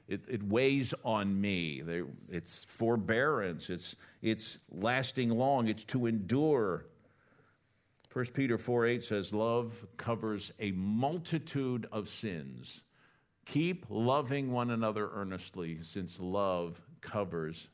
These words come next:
a multitude of sins." That's why we forbear. We bear with one another in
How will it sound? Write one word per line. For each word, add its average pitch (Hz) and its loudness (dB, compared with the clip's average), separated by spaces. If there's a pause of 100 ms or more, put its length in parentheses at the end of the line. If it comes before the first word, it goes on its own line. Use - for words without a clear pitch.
(120)
a 101 -6
multitude 92 -2 (360)
of - -6
sins." 90 -2
That's 104 -2
why 110 4
we 104 2
forbear. 107 0
We 101 0
bear 104 0
with 110 0
one 113 0
another 101 2 (920)
in 104 0